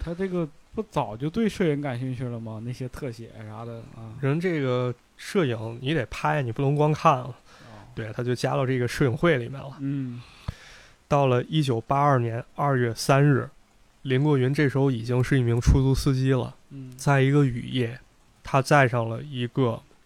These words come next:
Speaker 2: 风月场所的工作人员。
Speaker 1: 哦。
Speaker 2: 这个工作人员叫做陈凤兰。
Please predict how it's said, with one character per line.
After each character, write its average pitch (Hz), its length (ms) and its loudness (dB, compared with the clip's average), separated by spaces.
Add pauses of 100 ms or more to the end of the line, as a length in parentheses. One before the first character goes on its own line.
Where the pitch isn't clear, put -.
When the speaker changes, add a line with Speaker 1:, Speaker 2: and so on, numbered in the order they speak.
(1080)
Speaker 2:
风 160 300 4
月 139 140 10
场 120 260 -2
所 120 180 -2
的 120 120 -6
工 139 260 2
作 123 160 4
人 117 140 -4
员。 131 260 -10 (300)
Speaker 1:
哦。 127 440 -14
Speaker 2:
这 143 160 4
个 117 160 6
工 139 240 0
作 131 160 4
人 113 140 2
员 117 200 2
叫 120 200 2
做 113 160 0
陈 120 300 0
凤 123 180 6
兰。 113 280 0